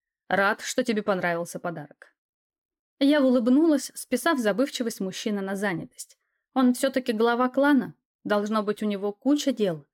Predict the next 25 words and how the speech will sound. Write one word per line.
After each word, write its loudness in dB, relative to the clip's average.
Не 0
мудрено, 0
что -6
какие-то -2
мелочи -2
вылетают -4
у -6
него -6
из -8
головы. -6
Завтрак 0
прошёл 0
чудесно. -8
Общаться -2
с -8
Корвином 0
было 2
интересно. 0
Он -2
много -2
рассказывал 0
о -6
замке -2
на -4
скале, -2